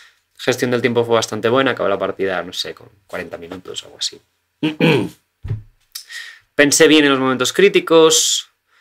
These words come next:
Quizá el único detalle es el dama, el dama F tres aquí.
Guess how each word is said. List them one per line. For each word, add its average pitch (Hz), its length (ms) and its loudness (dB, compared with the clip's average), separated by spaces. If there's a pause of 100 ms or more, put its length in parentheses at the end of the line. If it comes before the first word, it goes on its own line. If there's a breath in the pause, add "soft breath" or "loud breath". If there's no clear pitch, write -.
(140)
Quizá 247 340 0
el 269 100 2
único 196 240 4
detalle 151 360 6
es 131 100 4
el 123 140 -2
dama, 104 600 0 (240)
el 117 200 -2
dama 139 180 2
F 117 220 -4
tres 104 320 -2
aquí. 95 280 -18